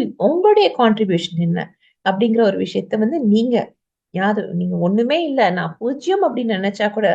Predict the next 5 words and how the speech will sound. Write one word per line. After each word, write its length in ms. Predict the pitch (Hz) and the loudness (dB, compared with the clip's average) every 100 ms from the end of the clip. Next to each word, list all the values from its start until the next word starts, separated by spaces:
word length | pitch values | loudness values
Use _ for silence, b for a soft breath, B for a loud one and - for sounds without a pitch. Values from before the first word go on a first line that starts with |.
| - _ _ _ _ - | 0 _ _ _ _ -8
அந்த 140 | 175 160 | -6 -6
பூஜ்ஜியத்திலிருந்து 760 | 208 247 277 277 214 220 208 240 175 | -4 -4 -2 -4 -4 -4 -4 -4 -2
ஆரம்பிப்பதற்கு 920 | 185 240 277 262 - 226 190 185 - 214 - - | 0 2 0 -4 -4 -4 -4 -8 -4 -4 -6 -6
ஏதாவது 460 | 208 220 302 349 339 | 0 2 4 4 4
ஒரு 220 | 247 226 | 6 8